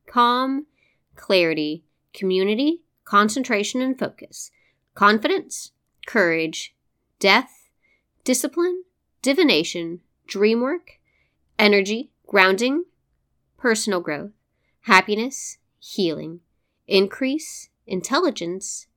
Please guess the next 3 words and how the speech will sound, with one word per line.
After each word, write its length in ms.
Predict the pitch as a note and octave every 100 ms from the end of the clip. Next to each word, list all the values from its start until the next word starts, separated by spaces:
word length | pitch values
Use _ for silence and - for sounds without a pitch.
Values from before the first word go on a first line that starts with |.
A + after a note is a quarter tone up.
| -
intuition, 840 | B3 B3+ C4 F#3 F3 F#3 F3 G3 _ _ _ _
knowledge, 800 | G3+ F#3+ D#3 D3+ D#3+ F#3 - - _ _ _
light, 460 | F3+ F#3 A3+ G4